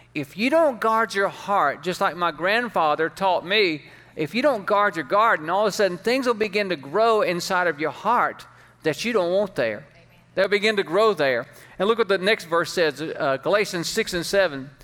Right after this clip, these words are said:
Speaker 1: says this, "Do not be deceived, God cannot be mocked." Would you read the last part with me? Let's read it. You ready? "A man reaps what he sows."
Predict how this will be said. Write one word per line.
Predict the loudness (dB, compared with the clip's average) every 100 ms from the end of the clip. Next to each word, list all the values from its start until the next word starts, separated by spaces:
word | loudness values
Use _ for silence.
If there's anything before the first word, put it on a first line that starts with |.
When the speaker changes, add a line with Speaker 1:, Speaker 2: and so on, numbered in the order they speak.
| -20 -2
Speaker 1:
says | 0 2
this, | 0
"Do | -2 0
not | 4 4 2
be | 0
deceived, | 0 -2 0 0 0 0
God | 0 2 0
cannot | 0 0 2 0
be | -4
mocked." | 0 2 2 0 -6
Would | -4
you | -2
read | 0 2
the | 2
last | 2 2 -2 0
part | 0 0
with | -2 -2
me? | 0
Let's | -2 0
read | -4 -4
it. | -4
You |
ready? | 0 0 0 -6 -20 -20 -12 -2
"A | -2
man | 0 2 2 2 0 0
reaps | 2 2 0 -6
what | -2 0 0
he | -2
sows." | -4 0 2 2 -2